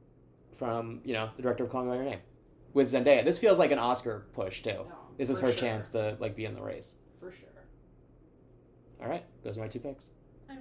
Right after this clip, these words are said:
Speaker 3: really don't know what to pick next. It was like
Speaker 2: Is The Meg two the s-, the, um,
Speaker 1: Shark.
Speaker 2: shark movie?
Speaker 1: Yeah.
Speaker 2: Cool. I'm glad that one's bolded.
Speaker 1: The Megalodon?
Speaker 2: I didn't see the first one.
Speaker 1: I've never seen it.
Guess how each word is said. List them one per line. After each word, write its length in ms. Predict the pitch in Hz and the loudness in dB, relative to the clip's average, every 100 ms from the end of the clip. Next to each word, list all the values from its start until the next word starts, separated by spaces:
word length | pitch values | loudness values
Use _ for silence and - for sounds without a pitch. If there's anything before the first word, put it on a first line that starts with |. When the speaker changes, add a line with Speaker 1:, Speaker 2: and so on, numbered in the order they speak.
| 233 | -12
Speaker 3:
really 200 | 240 202 | -10 -10
don't 180 | 202 175 | -12 -16
know 60 | 165 | -18
what 100 | 170 | -20
to 60 | |
pick 200 | 180 175 | -20 -20
next. 520 | 180 175 175 - - - - - - - - - | -20 -20 -20 -20 -20 -20 -20 -20 -20 -20 -20 -18
It 40 | |
was 120 | 208 208 | -16 -12
like 200 | 185 180 - | -14 -14 -10
Speaker 2:
Is 200 | 262 247 | -8 -8
The 120 | 226 | -10
Meg 460 | 247 247 320 381 - | -8 -6 -6 -8 -16
two 380 | - 196 196 196 | -12 -10 -8 -10
the 80 | 175 | -12
s-, 240 | - - - | -14 -16 -16
the, 60 | 175 - - 170 | -20 -20 -20 -12
um, 260 | 160 160 - - 143 | -12 -12 -14 -18 -20
Speaker 1:
Shark. 280 | - - 107 | -12 -4 -4
Speaker 2:
shark 280 | 104 - - | -4 -6 -10
movie? 360 | 196 - - - | -16 -16 -18 -14
Speaker 1:
Yeah. 220 | - 107 104 - - | -10 -10 -12 -18 -20
Speaker 2:
Cool. 180 | 165 - | -16 -16
I'm 80 | 180 | -16
glad 200 | 170 175 | -18 -16
that 120 | 156 | -18
one's 180 | 156 - | -18 -20
bolded. 380 | - - - | -20 -20 -14
Speaker 1:
The 60 | - | -8
Megalodon? 640 | 117 110 110 113 117 123 131 - - - - - - - - - - 156 | -4 -2 0 0 -2 -6 -12 -20 -20 -20 -20 -20 -20 -20 -20 -20 -20 -20
Speaker 2:
I 40 | |
didn't 160 | 156 - | -20 -20
see 80 | - | -20
the 200 | - 156 | -20 -20
first 160 | - - | -20 -20
one. 100 | - - - - - - | -20 -20 -20 -20 -20 -14
Speaker 1:
I've 80 | - | -14
never 140 | - - | -12 -16
seen 140 | - | -18
it. 120 | - | -18